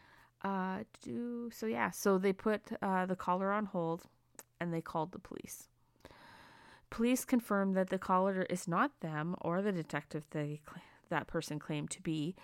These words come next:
and police begin to investigate the caller. Police were able to locate the caller, and it turned out to be Charlie's <laughs> estranged wife, Nicole. She was charged with impersonating a police officer,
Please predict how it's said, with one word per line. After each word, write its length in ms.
and 100
police 320
begin 360
to 440
investigate 720
the 60
caller. 480
Police 260
were 80
able 220
to 140
locate 420
the 80
caller, 420
and 120
it 100
turned 260
out 140
to 100
be 120
Charlie's 480
<laughs> 20
estranged 460
wife, 260
Nicole. 420
She 180
was 300
charged 580
with 160
impersonating 760
a 40
police 360
officer, 600